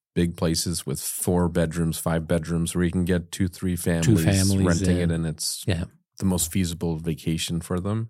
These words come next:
Speaker 2: Well,
Speaker 1: And
Speaker 2: I did
Speaker 1: great
Speaker 2: the
Speaker 1: time.
Speaker 2: math, and the difference, it, it still worked out with gas,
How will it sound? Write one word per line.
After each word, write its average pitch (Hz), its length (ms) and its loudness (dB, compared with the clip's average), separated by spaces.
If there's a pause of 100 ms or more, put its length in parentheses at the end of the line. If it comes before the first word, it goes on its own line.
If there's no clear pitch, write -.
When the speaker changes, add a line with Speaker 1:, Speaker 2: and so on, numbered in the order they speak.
(140)
Speaker 2:
Well, 117 180 6
Speaker 1:
And - 80 6
Speaker 2:
I 139 60 8
did 143 120 6
Speaker 1:
great 101 200 4
Speaker 2:
the 104 60 6
Speaker 1:
time. 120 60 6 (200)
Speaker 2:
math, - 260 -4 (500)
and 107 160 4
the 101 80 4
difference, 117 720 4 (220)
it, 110 220 2
it 110 160 2
still 147 320 4
worked 123 400 4
out 107 440 4
with 98 420 2 (180)
gas, 107 760 4